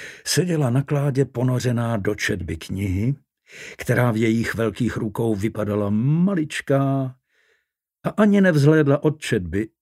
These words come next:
i když jiná osoba bez uzlu na temeni vykřikla: „Takže jste ji našli, co? Myslela jsem, že tentokrát budete pryč přes noc.“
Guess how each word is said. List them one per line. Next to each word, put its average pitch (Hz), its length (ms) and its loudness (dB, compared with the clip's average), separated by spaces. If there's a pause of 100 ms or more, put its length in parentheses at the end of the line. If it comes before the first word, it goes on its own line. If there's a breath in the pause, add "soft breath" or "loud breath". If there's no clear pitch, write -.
(120)
i 131 80 2
když 107 280 -2
jiná 147 400 2
osoba 170 440 -2
bez 151 320 -2
uzlu 151 360 2
na 151 120 4
temeni 147 420 4
vykřikla: 139 580 0 (300 loud breath)
„Takže 170 340 4
jste 180 260 0
ji 160 160 6
našli, 135 600 0
co? 262 460 2 (600)
Myslela 220 560 4
jsem, 180 320 0
že 151 120 6
tentokrát 156 680 2
budete 135 420 0
pryč 113 400 -4
přes 92 380 -8
noc.“ 78 480 -12